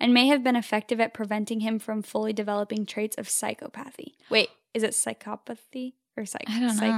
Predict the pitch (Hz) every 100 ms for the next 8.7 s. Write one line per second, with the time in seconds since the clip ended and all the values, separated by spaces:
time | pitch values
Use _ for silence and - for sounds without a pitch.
0 | 214 226 214 226 247 262 - 214 214 -
1 | 107 110 - - - - - - - 214
2 | 208 - 240 - - 214 240 208 233 240
3 | 226 - 202 190 - _ - 202 - 220
4 | - 571 - 214 214 214 208 220 208 208
5 | 208 - 214 - - - - - _ -
6 | 294 262 220 - _ _ - 226 220 _
7 | - 254 220 220 - 254 226 226 240 254
8 | 233 220 196 226 240 294 330